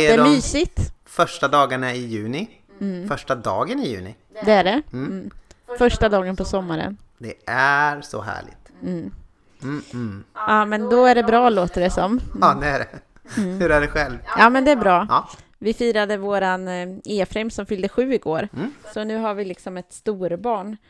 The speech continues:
Speaker 2: Så det känns ju lite häftigt.
Speaker 1: Mm.
Speaker 2: Ehm, och, eh, väldigt, eh, speciellt så. Mm. Han börjar ju då ettan i höst. Så. Mm.
Speaker 1: Själv så drunknar jag ju bara i små barn. Jag har ju dels ett jobb med små barn
Speaker 2: Mm.
Speaker 1: och, eh, sen så har jag ju små barn hemma.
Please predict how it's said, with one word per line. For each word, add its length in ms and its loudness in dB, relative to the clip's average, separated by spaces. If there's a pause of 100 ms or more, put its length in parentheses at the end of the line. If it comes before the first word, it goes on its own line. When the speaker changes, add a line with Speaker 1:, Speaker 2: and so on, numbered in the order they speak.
Speaker 2:
Så 140 -4
det 140 4
känns 260 2
ju 60 -2
lite 220 -8
häftigt. 540 -12
Speaker 1:
Mm. 220 -2
Speaker 2:
Ehm, 520 -12
och, 340 -12
eh, 260 -2 (400)
väldigt, 680 -4
eh, 80 0 (520)
speciellt 600 -2
så. 260 -2 (180)
Mm. 220 -12 (160)
Han 120 -6
börjar 240 4
ju 60 6
då 100 2
ettan 460 6 (100)
i 100 -8
höst. 240 -10 (200)
Så. 160 -16
Mm. 460 -14 (340)
Speaker 1:
Själv 160 -2
så 100 -4
drunknar 520 0
jag 20 2
ju 60 2
bara 200 2
i 40 0
små 280 -6
barn. 300 -6 (200)
Jag 80 -12
har 120 -4
ju 460 -6
dels 220 -6
ett 140 -16
jobb 220 -4
med 140 -10
små 240 -10
barn 260 -12 (240)
Speaker 2:
Mm. 200 -10
Speaker 1:
och, 320 -10
eh, 320 -8 (260)
sen 200 -8
så 160 -8
har 160 -4
jag 140 -6
ju 180 -12
små 260 -8
barn 220 -6
hemma. 260 -12